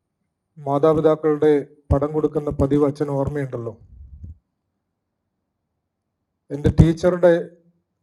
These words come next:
പടവും കൊടുക്കുന്ന ഒരു പതിവ് ഓർമ്മയുണ്ടല്ലോ. അതിൻ്റെ പണം ഞാൻ അവിടെ എത്തിച്ചേക്കാം,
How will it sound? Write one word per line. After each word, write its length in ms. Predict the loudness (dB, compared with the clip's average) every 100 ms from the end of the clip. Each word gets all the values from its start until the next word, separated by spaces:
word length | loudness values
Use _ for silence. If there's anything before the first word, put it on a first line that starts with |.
| _ _ _ _ 0
പടവും 340 | 2 2 0 -2
കൊടുക്കുന്ന 340 | -4 -4 -2 -2
ഒരു 80 | -2
പതിവ് 240 | -2 -2 0
ഓർമ്മയുണ്ടല്ലോ. 580 | -2 -4 -10 -12 -14 -16 -20 _ _ _ _ _ _ _ _ _ _ _ -8
അതിൻ്റെ 220 | -4 -2 0
പണം 220 | 0 -2 -4
ഞാൻ 100 | -6 -4
അവിടെ 160 | -2 -2
എത്തിച്ചേക്കാം, 500 | -6 -6 -6 -6 -10